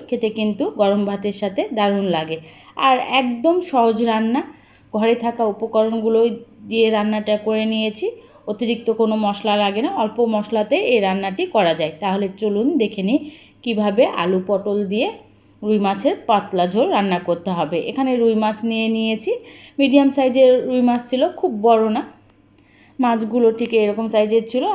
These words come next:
আর এরকম করে কেটে নেওয়া হয়েছে, ভালো করে ধুয়ে পরিষ্কার করে পানি ঝরিয়ে নেওয়া হয়েছে। এখন মাছগুলো মাখিয়ে নিব, সেজন্য হলুদ আর লবণ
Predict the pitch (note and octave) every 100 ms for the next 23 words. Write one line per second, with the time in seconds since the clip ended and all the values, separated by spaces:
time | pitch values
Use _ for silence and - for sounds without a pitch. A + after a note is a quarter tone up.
0 | A#3 G3 G3 G3 G#3 G#3+ G3+ G#3 G#3 G#3
1 | G#3 G3+ G#3 G3 G3+ G3+ G#3 G3+ D4+ B3
2 | G3 G3 G3+ G3 F#3+ G#3 G3+ G3+ G3+ -
3 | A3 G#3 G#3 A#3 F4 A#3+ G#3+ G#3+ G#3 G#3
4 | G3+ G3+ G#3 G#3 A#4 - - - - F#3
5 | G#3+ G#3 G3+ G3+ A3 G#3+ G#3 F#3+ A3 A3
6 | A#3+ F#4+ C4+ G#3 G#3 G3 G#3 A3+ F#4+ -
7 | E3+ F3 F3+ F#3+ B3